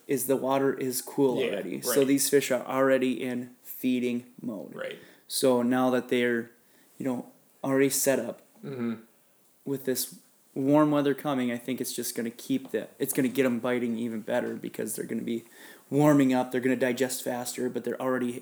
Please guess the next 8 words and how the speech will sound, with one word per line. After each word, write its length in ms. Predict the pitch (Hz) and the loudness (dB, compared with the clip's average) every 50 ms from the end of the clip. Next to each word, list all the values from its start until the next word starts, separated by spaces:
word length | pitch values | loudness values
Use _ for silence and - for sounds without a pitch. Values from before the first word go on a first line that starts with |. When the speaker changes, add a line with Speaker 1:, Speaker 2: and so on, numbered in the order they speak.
| - | -6
Speaker 1:
in 120 | 143 131 127 | -6 -4 -4
that 160 | 113 104 - | -6 -8 -10
fall 300 | - - 117 113 98 - | -12 -12 -12 -10 -10 -10
mood. 320 | 117 117 120 - - - - - - | -10 -10 -10 -10 -10 -14 -16 -16 -12
Speaker 2:
Right. 300 | - 117 107 98 - - - - _ _ _ _ _ _ | -8 -8 -6 -8 -8 -12 -18 -20 _ _ _ _ _ _
Yeah. 200 | - - - - - - - - - - | -14 -12 -12 -12 -14 -16 -20 -20 -10 0
They, 260 | - 170 196 185 - - - - | 2 4 4 4 0 -6 -12 -8
the, 460 | 143 120 123 117 110 110 110 107 | 0 4 4 6 6 4 2 -2